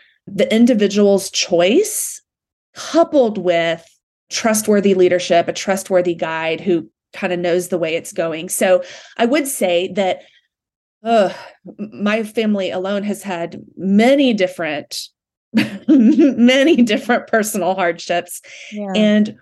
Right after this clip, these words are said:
Speaker 1: whereas they don't get easier, what I have discovered is that with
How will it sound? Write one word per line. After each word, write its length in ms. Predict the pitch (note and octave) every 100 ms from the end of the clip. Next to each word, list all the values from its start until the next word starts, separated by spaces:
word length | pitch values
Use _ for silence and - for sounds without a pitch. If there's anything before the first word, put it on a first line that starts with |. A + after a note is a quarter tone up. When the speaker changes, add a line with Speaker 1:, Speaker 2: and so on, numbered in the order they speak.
| _ _ _ _ _ -
Speaker 1:
whereas 360 | A#3 A3+ A3
they 160 | A3+ A3
don't 320 | A3 A#3 B3+
get 220 | C4+ C4 -
easier, 600 | G#3+ G#3+ G#3 F#3 F3 F3+
what 160 | F#3+
I 120 | F#3+ F#3+
have 480 | - G3 G3+ G3 - _ _
discovered 880 | F3+ F#3+ - - G#3 G3 E3 E3 E3 -
is 240 | F3+ E3+
that 420 | F#3 E3+ - - - _ _ _ _ _ _
with 720 | F3 F3+ G3+ G#3+ G#3+ -